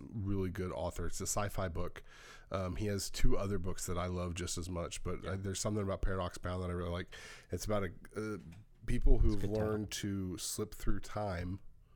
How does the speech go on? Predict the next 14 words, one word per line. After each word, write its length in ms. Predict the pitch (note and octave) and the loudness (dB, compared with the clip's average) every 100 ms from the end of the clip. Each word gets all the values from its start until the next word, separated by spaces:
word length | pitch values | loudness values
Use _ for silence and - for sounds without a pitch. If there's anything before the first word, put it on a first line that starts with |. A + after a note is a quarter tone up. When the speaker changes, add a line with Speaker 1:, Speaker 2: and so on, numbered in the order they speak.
| - _ - | -20 _ -8
Speaker 2:
Hmm. 260 | F#3 C#4+ E2+ E2 D#2 - | -6 -4 -6 -8 -12 -10
Speaker 1:
using 580 | A#2 G2+ F#2+ F#2+ F#2 F#2 F2+ F2 | -4 -4 -2 -2 -2 -4 -6 -8
vehicles. 800 | G2 G#2 F2+ - C#2+ - - - - - - - - - - - - - _ - | -4 -4 -4 -4 -8 -8 -14 -16 -20 -20 -20 -20 -20 -20 -20 -20 -20 -20 _ -10
So, 480 | - G#2+ G2 F#2 F2 | -4 0 0 -2 -4
um, 480 | G2+ F#2+ F2+ E2 E2+ - _ _ | -4 -2 -2 -4 -8 -16 _ _
but 260 | - G2 F#2+ - - - | 0 0 -2 -10 -20 -6
anyways, 400 | A#2+ A#2+ F#2 - - - - - - - - | -2 -2 -2 -6 -10 -16 -20 -20 -20 -20 -2
I've, 420 | A2 B2 A2 - - | 2 2 0 -6 -2
I've 340 | A2 G#2+ G2 | 0 0 2
been 160 | A2 A2 | 2 4
wanting 200 | B2 A#2 | 4 2
my 100 | F#2+ | 0
child 420 | - A2 A2 A#2 | 0 2 0 -2
to, 140 | A#2 | -2